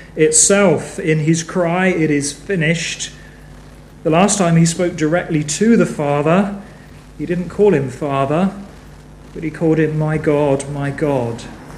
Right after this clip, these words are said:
Because at that point it wasn't the beloved Son talking to his heavenly Father so much as sinful man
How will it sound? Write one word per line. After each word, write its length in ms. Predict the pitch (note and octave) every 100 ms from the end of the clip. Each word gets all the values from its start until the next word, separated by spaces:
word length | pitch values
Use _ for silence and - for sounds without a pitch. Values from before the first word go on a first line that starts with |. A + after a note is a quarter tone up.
| - - - - - - - -
Because 240 | C#3 C#3+
at 100 | D#3
that 260 | D#3 E3+ -
point 320 | D#3+ D3+ -
it 120 | E3
wasn't 320 | D3 D3+ D#3
the 80 | D3
beloved 560 | C#3+ D3+ D#3 D3+ C#3 - - - - -
Son 640 | - - F3 F3 C#3+ B2
talking 320 | - D#3+ D#3
to 160 | C#3 D3
his 160 | C3+ -
heavenly 420 | F3+ D#3+ C#3+ C#3
Father 560 | - F#3+ F3 C#3+ C3
so 220 | B2+ D3+ C#3
much 340 | D3 D3+ -
as 180 | C3+ -
sinful 560 | F3+ D#3+ D#3 D#3 D3
man 640 | C3+ D#3 D#3 C#3+ B2+ C3+